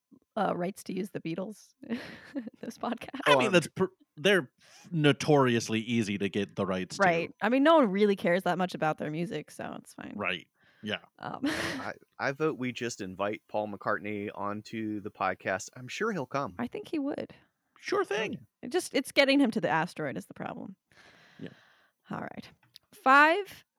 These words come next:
Speaker 1: question number five. Tell us the names of these characters. Five A is the character that raises his hands when he shouts his own name.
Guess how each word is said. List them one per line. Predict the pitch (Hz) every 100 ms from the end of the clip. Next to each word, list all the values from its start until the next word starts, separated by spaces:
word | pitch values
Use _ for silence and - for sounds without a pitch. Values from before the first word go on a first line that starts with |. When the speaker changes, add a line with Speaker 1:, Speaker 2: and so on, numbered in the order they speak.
| _ _
Speaker 1:
question | 339 - -
number | 190
five. | 196 165 147 - _ _ _ - -
Tell | 294
us | 294
the |
names | 262 247
of | 233 208
these | 196 190
characters. | - 170 170 147 143 - - _ _ _ _ -
Five | 214 208 -
A | 208 208 214 - _ -
is |
the | 247
character | - 262 254 269
that | 254 -
raises | 226 233 247
his | 240 -
hands | 269 220 175 -
when | 170
he |
shouts | 180 175 175
his | 190
own | 185 185
name. | 196 180 175